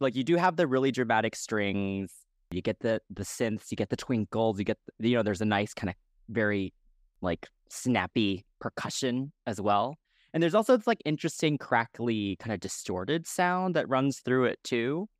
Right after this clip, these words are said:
So yeah, I think it's pretty good. And the build is great throughout, especially in the vocal production.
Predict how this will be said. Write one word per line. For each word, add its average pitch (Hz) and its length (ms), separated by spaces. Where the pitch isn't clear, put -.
So - 140
yeah, 196 180
I - 60
think 302 100
it's 254 100
pretty 269 160
good. 247 240
And 196 160
the 196 80
build 202 380
is 156 180
great 117 380
throughout, 107 480
especially 131 540
in 123 80
the 104 100
vocal 87 440
production. - 560